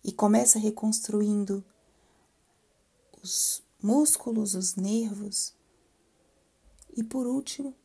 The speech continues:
o sopro da vida. Esse trecho nos mostra a dimensão corporal, material e a dimensão espiritual da nossa vida.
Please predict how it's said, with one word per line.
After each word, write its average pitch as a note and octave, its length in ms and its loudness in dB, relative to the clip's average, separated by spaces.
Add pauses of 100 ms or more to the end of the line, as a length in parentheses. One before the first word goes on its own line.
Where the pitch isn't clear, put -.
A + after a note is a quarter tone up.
(100)
o A#3 120 -6
sopro G3+ 420 4
da G3+ 180 -4
vida. F#3+ 400 -10 (3250)
Esse A#3+ 300 6
trecho A3 520 -2
nos G3 220 -4
mostra G3+ 580 -2 (1200)
a A3 80 -2
dimensão A3 840 2 (540)
corporal, C4 920 -6 (500)
material G#3 960 -4 (880)
e - 160 4
a - 20 -4
dimensão B3 640 4
espiritual A3 1040 2
da F#3 100 -6
nossa F#2 300 2
vida. F2+ 420 -8